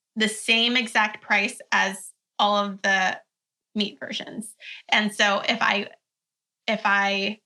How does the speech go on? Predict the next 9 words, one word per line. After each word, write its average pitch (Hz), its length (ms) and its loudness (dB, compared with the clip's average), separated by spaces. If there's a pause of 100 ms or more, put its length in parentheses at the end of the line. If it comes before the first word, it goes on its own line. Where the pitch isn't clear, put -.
(500)
had - 320 -2 (400)
one 277 340 0
company, 233 640 -2 (380)
uh, - 320 2
I 208 240 2
would 214 160 -2
like 214 200 2
to 226 100 -4
see 220 520 -2